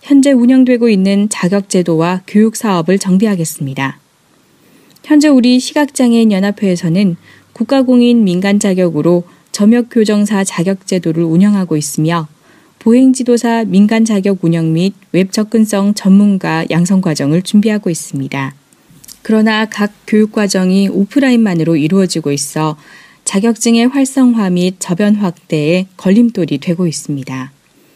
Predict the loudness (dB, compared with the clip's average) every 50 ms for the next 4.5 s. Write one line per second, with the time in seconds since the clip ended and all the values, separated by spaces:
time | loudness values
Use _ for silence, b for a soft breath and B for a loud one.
0 | b b b b b b b 0 0 0 0 -2 -2 -2 -2 0 0 0 0 0
1 | -2 -2 0 0 0 0 2 2 2 2 2 2 2 2 0 0 0 -2 -2 -2
2 | -2 -4 -6 b b b b b b b -6 -4 -2 0 -2 -2 -2 0 0 2
3 | 2 2 0 -2 -2 0 0 2 2 2 0 0 0 0 0 -2 -2 -4 -4 -4
4 | -4 -4 -4 -2 0 0 0 0 -2